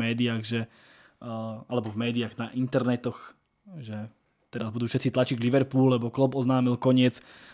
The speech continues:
angažma v Liverpoole už niekedy vo februári. Takže asi tak. Dobre, čiže máme rozobrať aj penaltu, no a ak pôjdeme teda ešte ďalej o Liverpoole,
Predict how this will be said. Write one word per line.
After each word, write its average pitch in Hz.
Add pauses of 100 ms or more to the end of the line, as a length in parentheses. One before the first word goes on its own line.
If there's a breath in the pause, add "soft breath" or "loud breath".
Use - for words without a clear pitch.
(200 soft breath)
angažma 127
v 120
Liverpoole 123
už 113
niekedy 117
vo 117
februári. 110 (1200)
Takže 117
asi 113
tak. - (1600 soft breath)
Dobre, 135
čiže 139
máme 233
rozobrať 233
aj -
penaltu, 170 (240)
no 139
a 139
ak 139
pôjdeme 185
teda 151
ešte 160
ďalej 139
o 131
Liverpoole, 135